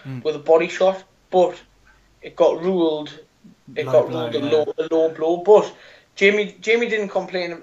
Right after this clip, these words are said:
Speaker 2: that it was a low blow, and it wasn't a low blow. I mean, it was, it was on, it was on the waistband. It was coming
Speaker 1: Yeah.
Speaker 2: up the shot. It was, it wasn't an illegal shot. Um,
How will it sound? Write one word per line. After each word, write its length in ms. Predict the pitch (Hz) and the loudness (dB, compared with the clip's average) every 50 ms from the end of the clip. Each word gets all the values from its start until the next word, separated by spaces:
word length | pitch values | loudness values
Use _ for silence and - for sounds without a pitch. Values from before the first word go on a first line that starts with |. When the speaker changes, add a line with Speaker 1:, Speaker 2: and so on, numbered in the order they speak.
| - - | -4 0
Speaker 2:
that 140 | 165 156 151 | 0 0 0
it 40 | 165 | -2
was 120 | 160 151 151 | -6 -10 -10
a 40 | 151 | -6
low 180 | 156 156 151 147 | -6 -4 -6 -6
blow, 400 | 143 147 147 156 160 160 - - _ _ - | -4 -2 0 0 0 0 -2 -8 _ _ -8
and 80 | 151 156 | -6 -4
it 60 | 160 | 0
wasn't 240 | 180 202 202 208 180 | 2 2 2 2 -2
a 20 | 190 | -4
low 200 | 180 175 170 165 | -4 -4 -4 -4
blow. 240 | - 190 185 170 | -4 -4 -2 0
I 80 | 170 170 | 0 0
mean, 120 | 185 190 | 0 -2
it 100 | 190 185 | -2 -4
was, 140 | 190 185 185 - | -6 -8 -10 -12
it 60 | - - _ _ | -16 -20 _ _
was 160 | - 190 190 226 | -10 0 4 4
on, 200 | 247 240 214 185 | 4 4 2 -2
it 80 | - 208 | -6 -6
was 120 | 196 196 | -2 0
on 140 | 247 247 240 | 0 2 2
the 60 | 214 | 0
waistband. 580 | 190 202 220 214 202 208 - 165 156 175 190 190 | 0 0 0 0 0 0 0 0 0 0 0 -4
It 80 | 185 | -8
was 100 | 180 180 | -10 -12
coming 260 | - 139 - 226 196 190 | -4 -2 -2 0 0 0
Speaker 1:
Yeah. 40 | 208 | 0
Speaker 2:
up 200 | 220 214 - - | 0 0 -4 -8
the 100 | 175 175 | -12 -12
shot. 280 | - - 208 190 180 175 | -4 0 2 2 2 2
It 60 | 175 170 | 0 -2
was, 160 | 180 190 185 | -2 -2 -2
it 120 | - - 180 | -4 -6 -4
wasn't 300 | 208 214 208 208 190 - | -4 -4 -4 -6 -10 -12
an 120 | 180 180 | -10 -8
illegal 440 | 190 180 180 185 196 196 175 180 175 156 | -8 -6 -6 -6 -6 -6 -6 -8 -8 -8
shot. 340 | - - 160 175 180 - - _ _ _ _ _ _ _ _ - | -6 -4 -4 -4 -4 -6 -14 _ _ _ _ _ _ _ _ -4
Um, 520 | 160 165 160 156 156 151 147 139 135 | -2 0 0 0 0 -2 -4 -6 -8